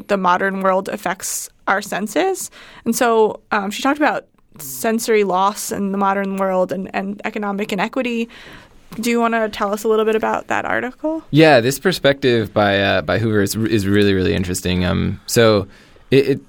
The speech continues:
Speaker 2: it, you know, it, it, it kind of makes, it's, it's good for any reader, no matter what the, what, what your discipline or even level of expertise is, um, because i-, if you step into, you know, any, uh, urban environment, the first thing you notice r-, really is a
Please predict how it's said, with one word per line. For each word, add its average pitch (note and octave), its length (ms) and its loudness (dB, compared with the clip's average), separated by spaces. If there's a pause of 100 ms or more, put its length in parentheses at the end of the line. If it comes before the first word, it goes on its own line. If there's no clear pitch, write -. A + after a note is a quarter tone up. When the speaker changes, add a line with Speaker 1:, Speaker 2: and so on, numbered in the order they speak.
(220)
Speaker 2:
it, B2+ 120 0
you C3 80 4
know, C3+ 140 6
it, A2+ 160 0
it, A#2+ 180 -6
it A2+ 120 -4
kind C#3 180 2
of B2 60 0
makes, A2 560 -2
it's, C#3 140 2
it's C#3+ 140 0
good C#3+ 200 4
for B2+ 200 2
any G#2 200 0
reader, B2 280 0
no G#2+ 80 0
matter F2+ 200 -2
what F#2 180 -2
the, G2+ 460 2
what, G2+ 180 -4
what G#2+ 140 2
your G#2 100 2
discipline A2+ 400 0
or G#2 160 2
even G2 280 0
level F#2+ 280 2
of F#2+ 80 0
expertise C#3 560 -4
is, G#2+ 280 0 (480)
um, F#2+ 560 0 (260)
because A#2+ 580 4
i-, - 20 -2
if C3 300 0
you B2 100 4
step C#3 360 2
into, G#2 760 0 (180)
you G2+ 80 0
know, F#2+ 100 2
any, A#2 220 4
uh, G#2+ 80 2 (160)
urban G2+ 200 4
environment, F2+ 560 0
the F#2 80 -4
first - 220 0
thing F#2 160 0
you F2+ 80 0
notice F2+ 520 0 (160)
r-, - 100 -18 (240)
really G2+ 360 4
is F#2 160 0
a F2 360 2